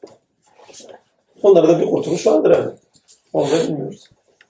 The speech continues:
İşlerinde iyiler var ama onu söyleyeyim. Özellikle Yusuf soyundan gelen bir kavim var. Onlar Yahudiler içerisinde. Takdir ilahi. Onlar hakikaten sa-, samimidir. Allah onların içlerinde güzeller yaratmıştır dediği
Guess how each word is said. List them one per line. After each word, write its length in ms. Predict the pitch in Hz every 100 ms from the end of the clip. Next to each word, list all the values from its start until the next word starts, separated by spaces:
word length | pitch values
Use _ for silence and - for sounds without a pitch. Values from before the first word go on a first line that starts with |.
| -
İşlerinde 420 | 165 151 147 165
iyiler 220 | 139 135
var 160 | 131 131
ama 120 | 127
onu 200 | 127 123
söyleyeyim. 380 | - 123 120 - _ _ - -
Özellikle 400 | 156 185 202 165
Yusuf 320 | 139 - 233
soyundan 400 | - 139 139 135
gelen 240 | 151 - 156
bir 100 | 160
kavim 340 | 143 147 143
var. 200 | - - - _ _ - - -
Onlar 300 | 127 135 127
Yahudiler 460 | 131 131 139 151
içerisinde. 520 | - - 113 - 135 - - - - - - -
Takdir 300 | 139 127 156
ilahi. 280 | 135 143 - - - -
Onlar 280 | 156 151 160
hakikaten 380 | 165 - 175 196
sa-, 340 | - 135 -
samimidir. 560 | 131 135 147 151 196 - -
Allah 220 | 135 151
onların 360 | 139 139 151 147
içlerinde 360 | - 139 139 165
güzeller 300 | 135 139 156
yaratmıştır 600 | 143 127 120 - - 127
dediği 380 | 131 135 190 -